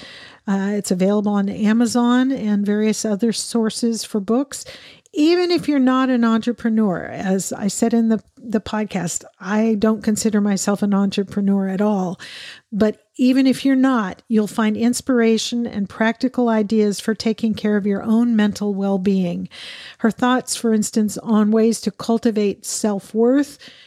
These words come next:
were particularly helpful to me. I really enjoyed that part of the book and highlighted a, a number of passages and ideas and things I wanted to try. And so I hope you enjoyed this conversation with Scout as much as I did.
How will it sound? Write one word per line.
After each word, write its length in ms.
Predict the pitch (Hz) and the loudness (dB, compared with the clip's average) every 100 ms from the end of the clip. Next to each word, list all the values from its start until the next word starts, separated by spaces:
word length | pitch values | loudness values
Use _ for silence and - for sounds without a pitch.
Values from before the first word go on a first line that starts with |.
| _ _ | _ _
were 180 | 247 196 | -2 0
particularly 1000 | - 208 - - 302 285 240 208 208 202 | 0 -4 -4 -2 -2 2 0 0 0 0
helpful 380 | 208 214 196 196 | 2 0 -2 -6
to 160 | - | -2
me. 160 | 208 190 | -2 0
I 80 | 185 | -2
really 420 | 190 226 233 226 | 0 2 2 2
enjoyed 360 | 208 214 208 196 | 2 0 0 -2
that 160 | 196 | -4
part 180 | - 202 | -4 -4
of 60 | 196 | -2
the 80 | |
book 320 | 190 202 190 208 | -2 -4 -2 -4
and 100 | 185 | -2
highlighted 720 | 220 208 202 202 190 190 - | 0 0 0 -2 -6 -6 -8
a, 600 | 226 202 233 233 214 226 | -4 -4 -2 -4 -4 -4
a 40 | |
number 360 | 220 220 214 202 | 0 2 2 -2
of 120 | 196 | -4
passages 720 | - 190 185 - 196 196 190 | -6 -6 -6 -6 -6 -4 -4
and 240 | 202 196 214 - - - _ | -4 -6 -8 -18 -20 -20 _
ideas 460 | 277 277 254 240 220 | 0 2 4 2 0
and 140 | 214 | -2
things 240 | - 220 208 | 0 0 0
I 80 | 208 | 0
wanted 340 | 196 190 180 | 0 -2 -4
to 100 | 185 | -6
try. 520 | - - 170 190 190 - - - - - - | -8 -8 -8 -8 -10 -12 -20 -20 -20 -12 -4
And 140 | 208 | -2
so 180 | - 220 | 0 -2
I 180 | - 226 | 0 0
hope 360 | - 311 349 | 0 0 0
you 180 | 247 220 | 2 2
enjoyed 680 | 208 196 214 208 214 208 196 | 2 2 2 2 2 0 -2
this 400 | 202 - - - _ - | -2 -2 -10 -16 _ -6
conversation 800 | 220 214 202 - 208 202 208 196 | -2 0 -2 0 -2 -2 -2 -2
with 100 | - | -4
Scout 380 | - 202 196 | -4 -4 -4
as 200 | - 185 | -6 -4
much 260 | 202 196 - | -2 0 -2
as 140 | 196 | -2
I 200 | 196 202 | -2 -2
did. 440 | 214 233 226 247 | 0 2 2 2